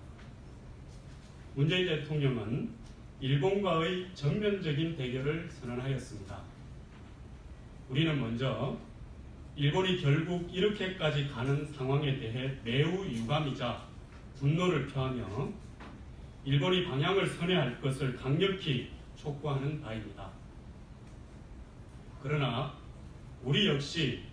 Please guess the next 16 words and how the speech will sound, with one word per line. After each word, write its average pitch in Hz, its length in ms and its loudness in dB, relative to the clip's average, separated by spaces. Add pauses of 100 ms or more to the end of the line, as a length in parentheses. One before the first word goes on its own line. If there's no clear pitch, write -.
(640)
일본과 165 800 2
강대강의 156 840 4
맞대결로 165 720 2
나아가는 143 460 4
것만이 143 640 2 (280)
최선의 208 580 2
방향인지는 135 880 -2 (420)
확신할 135 480 -2
수 147 320 -6 (160)
없습니다. 104 500 -8 (1600)
대통령의 180 560 4
담화에는 135 880 2 (600)
맞서 139 580 2
싸우겠다는 156 720 4
것 135 160 -2
외에는 131 520 0